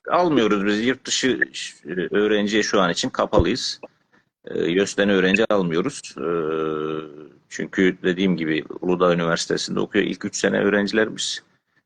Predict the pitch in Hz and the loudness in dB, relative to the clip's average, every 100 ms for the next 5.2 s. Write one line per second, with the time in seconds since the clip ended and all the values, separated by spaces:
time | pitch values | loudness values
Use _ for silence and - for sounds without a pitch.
0 | _ - - 156 117 110 - 151 - 104 | _ -6 2 4 4 4 2 2 2 4
1 | 113 113 113 110 110 104 92 - - - | 4 4 4 4 6 4 2 -4 -10 -4
2 | - _ _ _ _ _ - 95 131 143 | -4 _ _ _ _ _ -14 -2 0 0
3 | - - - 123 - - - 117 104 104 | -4 -12 -2 0 0 -8 -2 0 2 2
4 | 101 123 117 110 113 113 104 110 95 90 | 4 4 4 4 2 2 2 2 2 0
5 | 110 - | 0 -6